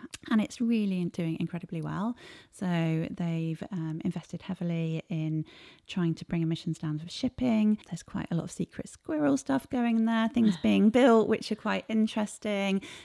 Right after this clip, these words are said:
Speaker 1: And also we set up a charity, um, called the eighteen fifty-one Trust when we set up the team as well. And that still, still works out of the base there in Portsmouth.
Speaker 2: Okay, but the rest of the team, the sailing, where's that all gonna, 'cause we've got this extraordinary situation, haven't we, where the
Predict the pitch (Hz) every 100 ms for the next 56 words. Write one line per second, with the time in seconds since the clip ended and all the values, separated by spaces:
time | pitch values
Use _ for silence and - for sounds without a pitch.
0 | - 240 247 233 208 214 214 208 - -
1 | 185 185 - 185 165 160 156 175 170 160
2 | - 170 170 165 - 185 175 - 185 160
3 | 165 190 165 - - - 185 175 170 175
4 | 165 180 - 175 165 - 180 175 175 -
5 | - - 185 185 180 - - 175 170 -
6 | - - 185 175 175 - 190 175 175 170
7 | 175 175 170 - 175 170 170 - - -
8 | _ 208 185 180 254 262 - - 165 -
9 | 208 214 196 196 202 196 214 208 220 208
10 | - 214 214 254 240 202 - 208 208 220
11 | 226 240 233 220 214 208 175 226 214 -
12 | - - 262 277 285 269 262 - 285 285
13 | 254 - - 226 220 208 196 220 175 190
14 | 180 190 190